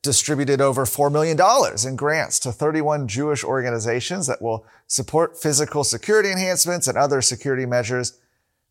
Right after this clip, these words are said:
And of course, two days after the conflict began, he issued an executive order prohibiting every state agency from purchasing goods produced in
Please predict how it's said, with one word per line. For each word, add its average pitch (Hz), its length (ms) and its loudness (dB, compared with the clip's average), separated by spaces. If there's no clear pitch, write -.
And 110 100 -6
of 107 220 -8
course, 135 260 -2
two 147 160 -2
days 131 240 2
after 127 300 2
the 113 100 -4
conflict 135 460 -4
began, 202 480 4
he 165 160 2
issued 156 260 0
an 143 100 0
executive 131 480 -2
order 151 280 2
prohibiting 123 680 -4
every 160 320 2
state - 420 0
agency 139 640 0
from 117 220 -6
purchasing 127 640 -6
goods 185 380 0
produced 147 500 -2
in 147 260 -4